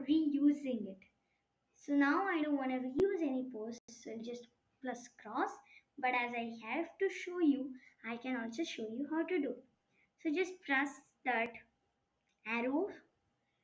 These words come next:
and just, then it will come and show you all the classes you have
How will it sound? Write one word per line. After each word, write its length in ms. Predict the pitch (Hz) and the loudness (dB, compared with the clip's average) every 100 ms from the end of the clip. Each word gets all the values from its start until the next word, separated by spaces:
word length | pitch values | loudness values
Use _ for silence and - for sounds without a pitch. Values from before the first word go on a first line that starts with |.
| _ | _
and 140 | 262 294 | 6 6
just, 160 | 359 - - - - _ 311 | 6 -4 -14 -20 -20 _ 2
then 160 | 370 - - - | 2 2 -8 -6
it 120 | 302 | -2
will 200 | 359 359 | 0 0
come 460 | 359 311 330 415 - | 2 4 4 2 0
and 220 | 311 302 | 2 2
show 280 | 294 320 285 | 0 -2 4
you 420 | 294 285 320 330 - - - | 4 6 4 2 -2 -16 -2
all 280 | 262 311 330 | 4 4 4
the 100 | 359 359 - | 2 -2 -8
classes 600 | 233 233 226 330 330 262 | -8 -6 -2 2 4 6
you 200 | 285 285 | 6 6
have 340 | 262 254 240 | 4 2 0